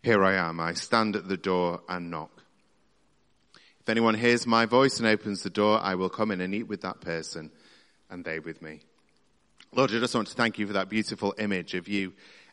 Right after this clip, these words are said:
entering in and knowing us and being fully known by us, Lord. And we, we just pray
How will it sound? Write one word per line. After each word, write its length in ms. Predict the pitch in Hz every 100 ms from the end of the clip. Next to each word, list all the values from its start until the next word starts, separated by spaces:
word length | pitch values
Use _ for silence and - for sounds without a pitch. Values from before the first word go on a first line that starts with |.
| _
entering 520 | 113 120 - 101 101
in 320 | 101 98 90 -
and 420 | 92 92 90 90 -
knowing 480 | 101 101 110 113 104
us 240 | 101 98 -
and 160 | 95 95
being 180 | 95 90
fully 300 | - 85 85
known 200 | 82 82
by 220 | 80 82
us, 180 | 80 82
Lord. 220 | 80 87
And 120 | 98
we, 100 | 110
we 180 | 113 113
just 260 | 123 -
pray 380 | - 113 98 78